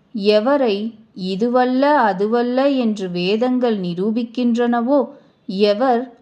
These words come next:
ஆனந்தமே உருவானவரோ, அடைமொழியற்றவரோ, உவமையற்றவரோ,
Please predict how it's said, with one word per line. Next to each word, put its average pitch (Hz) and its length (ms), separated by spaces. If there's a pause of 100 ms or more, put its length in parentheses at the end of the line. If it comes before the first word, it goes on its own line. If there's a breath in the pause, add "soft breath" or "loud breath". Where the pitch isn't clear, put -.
(100)
ஆனந்தமே 247 800
உருவானவரோ, 247 1040 (420 loud breath)
அடைமொழியற்றவரோ, 233 1500 (360)
உவமையற்றவரோ, 233 1300